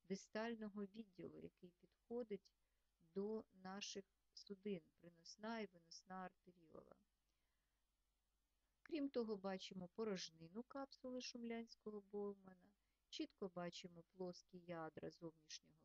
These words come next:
листка капсули шумлянського Боумана, бачимо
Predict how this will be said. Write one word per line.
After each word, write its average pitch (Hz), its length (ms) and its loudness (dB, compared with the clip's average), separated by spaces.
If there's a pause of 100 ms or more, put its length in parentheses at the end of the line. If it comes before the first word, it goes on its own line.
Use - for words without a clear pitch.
листка 185 600 -6
капсули 277 520 -6
шумлянського 240 760 -6
Боумана, 214 580 -6 (680)
бачимо 202 760 0